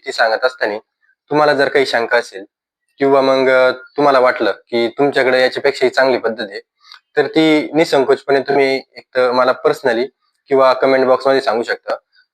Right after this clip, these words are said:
अ, संकुचित मन न ठेवता त्याचा विचार करून, अ, ती माहिती म्हणजे मित्रांनो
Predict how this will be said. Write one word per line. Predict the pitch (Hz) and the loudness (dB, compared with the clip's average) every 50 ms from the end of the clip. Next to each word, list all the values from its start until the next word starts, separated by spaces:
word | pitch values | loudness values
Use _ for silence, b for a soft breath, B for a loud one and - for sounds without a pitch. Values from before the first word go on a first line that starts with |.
| _ _ | _ _
अ, | 123 123 127 | -2 -2 -2
संकुचित | - - 147 147 143 147 151 - 156 143 151 | 0 0 -2 0 2 0 0 0 0 0 0
मन | 151 156 156 156 | 2 2 4 2
न | 160 143 131 156 | 2 0 -2 -4
ठेवता | - - 135 113 - 110 117 | -2 -2 -4 -2 -2 -4 -6
त्याचा | - _ _ _ _ _ - 131 - 135 131 131 131 127 - - - - _ | -6 _ _ _ _ _ -10 -4 0 2 2 4 2 0 -2 -6 -14 -16 _
विचार | - 127 - - 147 139 | -6 -4 -2 0 0 0
करून, | 131 - 143 135 139 143 143 139 | 2 2 2 2 4 2 2 2
अ, | 135 131 131 123 | 2 2 2 0
ती | 120 - _ _ _ 147 | -2 -6 _ _ _ 0
माहिती | 143 151 156 156 156 151 | 2 2 0 2 2 0
म्हणजे | 135 123 117 123 | 0 2 0 -2
मित्रांनो | 123 120 131 143 143 131 | -4 -2 -2 -2 -2 -2